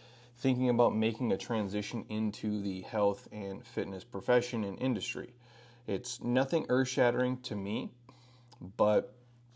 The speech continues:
if I could have heard this early on, um, in my career, and honestly, even early on in my own training, I think it would have saved me a, a lot of,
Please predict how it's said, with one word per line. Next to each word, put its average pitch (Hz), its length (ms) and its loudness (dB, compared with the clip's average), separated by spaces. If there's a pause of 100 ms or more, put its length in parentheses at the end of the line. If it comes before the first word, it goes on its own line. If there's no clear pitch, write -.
(480)
if 123 100 -6
I 123 120 8
could 123 160 -2
have 107 80 0
heard 117 240 0
this 110 460 0 (440)
early 123 320 6
on, 107 480 2 (140)
um, 101 400 -8
in 120 120 -6
my 98 160 -2
career, 113 640 0 (320)
and 98 120 -4
honestly, 180 340 2
even 151 240 0
early 123 360 2
on 113 360 0 (180)
in 123 140 0
my 120 160 4
own 117 200 0
training, 127 520 -4 (260)
I 107 120 2
think 135 200 -2
it 123 40 -4
would 117 140 2
have 110 100 -2
saved 113 320 -2
me 107 300 0 (180)
a, - 60 -10 (400)
a 113 60 -2
lot 110 260 4
of, - 340 -4